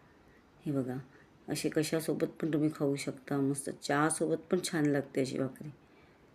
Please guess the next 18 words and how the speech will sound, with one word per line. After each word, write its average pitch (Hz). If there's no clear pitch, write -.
बघा 127
किती 131
मस्त 147
झालेली 139
आहे, 143
सॉफ्ट -
सॉफ्ट 143
आणि 156
नरम 139
अशी 143
मस्त 151
झालेली 139
आहे, 190
खुसखुशीत, 151
खाण्यासाठी 147
मस्त 151
लागते. 151
तर -